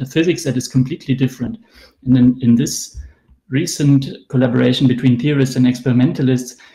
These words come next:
we showed that if you, if you operate the system in a completely different parameter regime, you can actually use it to mimic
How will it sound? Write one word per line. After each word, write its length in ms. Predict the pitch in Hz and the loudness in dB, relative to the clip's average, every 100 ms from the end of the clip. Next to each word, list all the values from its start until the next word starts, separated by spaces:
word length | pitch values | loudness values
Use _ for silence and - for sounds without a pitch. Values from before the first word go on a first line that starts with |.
| _ - | _ -6
we 80 | |
showed 280 | 127 147 139 | -4 -2 0
that 180 | 135 113 | -2 -2
if 220 | 131 - | -4 -2
you, 460 | 131 123 120 120 - - | 0 2 0 -4 -10 -12
if 140 | 127 | -4
you 180 | 123 120 | -2 -2
operate 480 | 143 - 139 123 120 | -6 -2 0 0 0
the 80 | |
system 400 | 113 135 127 123 | -4 -4 -2 0
in 140 | 117 120 | 2 0
a 80 | 117 | -2
completely 400 | 127 127 - 113 | -2 -2 -4 -4
different 560 | 170 - 139 120 120 - _ _ | -6 -4 0 2 0 -8 _ _
parameter 480 | 120 127 131 135 120 | -4 0 0 2 0
regime, 500 | 120 120 127 123 - _ _ | 0 0 0 -2 -8 _ _
you 100 | 131 | -4
can 140 | 139 123 | 2 2
actually 340 | 123 - 123 | 2 -2 -2
use 260 | 135 175 151 | -2 -2 -2
it 200 | - - | -4 -8
to 140 | - 127 | -6 0
mimic 560 | 123 160 175 139 - | 2 2 0 -2 -4